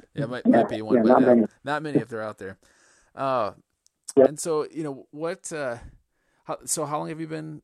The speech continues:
Speaker 1: a V C for now, working with Collaborative Fund?
Speaker 2: Uh, about a year.
Speaker 1: About a year. Okay. And, uh, you know, during that time, is there anything that's surprised you? Now, you've written a ton about investments. You, you know, you used to work at private equity. Um, is there anything in the past year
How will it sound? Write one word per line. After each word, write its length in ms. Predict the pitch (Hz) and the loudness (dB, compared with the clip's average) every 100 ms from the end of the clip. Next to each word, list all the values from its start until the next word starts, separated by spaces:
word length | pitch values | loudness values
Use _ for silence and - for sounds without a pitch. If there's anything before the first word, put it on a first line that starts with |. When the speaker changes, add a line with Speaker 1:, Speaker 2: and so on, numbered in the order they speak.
| _ | _
Speaker 1:
a 40 | 135 | -12
V 140 | 143 | -12
C 220 | - 147 | -10 -12
for 260 | 135 143 139 | -10 -10 -10
now, 180 | 135 127 | -8 -8
working 240 | 127 127 | -10 -12
with 140 | 123 - | -18 -14
Collaborative 380 | 131 131 131 | -12 -12 -14
Fund? 280 | - 127 127 _ _ _ _ _ _ _ _ _ _ _ _ _ _ _ _ - | -14 -16 -16 _ _ _ _ _ _ _ _ _ _ _ _ _ _ _ _ 6
Speaker 2:
Uh, 540 | 139 131 127 127 123 127 | 8 10 10 10 10 8
about 300 | 127 127 135 | 6 6 8
a 40 | 120 | 10
year. 340 | 113 117 - | 10 6 2
Speaker 1:
About 160 | - 123 | -8 -10
a 40 | |
year. 120 | 117 107 | -8 -10
Okay. 240 | - - _ _ _ - | -12 -16 _ _ _ -12
And, 240 | 170 156 - | -12 -12 -16
uh, 40 | - - | -20 -14
you 80 | 151 | -10
know, 100 | 147 | -8
during 200 | 127 151 | -6 -6
that 180 | 151 131 | -6 -8
time, 400 | - 123 120 117 - _ - - | -8 -6 -6 -8 -14 _ -20 -14
is 160 | 135 | -10
there 100 | 135 | -10
anything 200 | 147 143 | -10 -10
that's 300 | 127 110 - - | -10 -8 -10 -10
surprised 560 | - 123 - 120 117 113 | -10 -10 -6 -4 -4 -6
you? 100 | 101 | -8
Now, 140 | 117 | -8
you've 320 | 117 123 120 | -8 -8 -8
written 220 | 151 - | -8 -10
a 20 | 101 | -12
ton 180 | - | -10
about 180 | 139 127 | -6 -6
investments. 720 | 117 120 113 117 113 113 - | -6 -6 -6 -6 -10 -10 -12
You, 200 | 110 104 107 110 | -12 -16 -20 -20
you 140 | 104 | -20
know, 80 | 104 | -18
you 100 | 107 | -16
used 140 | 113 117 | -16 -16
to 80 | |
work 160 | 107 107 | -18 -18
at 100 | 104 | -12
private 260 | 123 107 107 | -8 -6 -6
equity. 560 | 104 107 107 104 107 - _ _ _ _ _ _ | -8 -12 -12 -12 -14 -18 _ _ _ _ _ _
Um, 240 | - 95 104 | -18 -16 -14
is 140 | 113 | -10
there 100 | 127 | -8
anything 240 | 120 127 120 | -10 -12 -12
in 60 | |
the 100 | 117 | -12
past 440 | 107 123 110 - 113 | -8 -6 -4 -6 -6
year 380 | 113 107 107 | -6 -6 -8